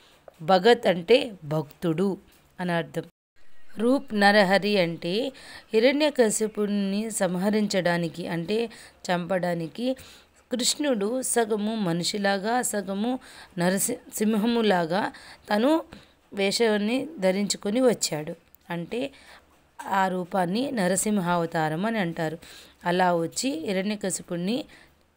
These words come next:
అంతం చేశాడనమాట. ధర్యో అంటే ధరించడం,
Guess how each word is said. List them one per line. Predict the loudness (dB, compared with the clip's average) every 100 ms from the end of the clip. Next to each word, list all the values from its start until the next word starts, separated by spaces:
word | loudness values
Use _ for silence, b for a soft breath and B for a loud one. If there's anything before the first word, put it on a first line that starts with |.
| _ _
అంతం | -6 -6 -4 -4 -4 -2
చేశాడనమాట. | 0 0 -4 -6 -8 -8 -12 -14 B B B -10
ధర్యో | -2 0 4 6 6
అంటే | 6 0 2 0 0 B B B -12
ధరించడం, | -6 0 0 4 4 4 2 0